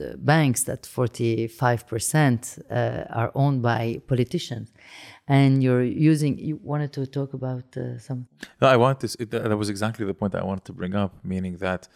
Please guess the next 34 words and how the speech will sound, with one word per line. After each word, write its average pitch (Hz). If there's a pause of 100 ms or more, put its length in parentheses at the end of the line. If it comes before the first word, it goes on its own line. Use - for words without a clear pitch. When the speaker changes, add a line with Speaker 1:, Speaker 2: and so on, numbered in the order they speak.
(460)
Speaker 2:
it's -
ridiculous 98 (160)
how 92 (720)
the 98
private 98
sector -
has 101
become -
the 82
public -
sector. -
We -
were 82 (100)
speaking 98 (100)
to - (200)
a 101
fellow 98
of 90
ours 87
called 87 (360)
Taimur 92
Azhari, 92
who 90 (320)
told 117
us 98 (160)
that 92 (160)
there 98
was 95
someone 127
who 98
actually 92
told 98
him 101
that 92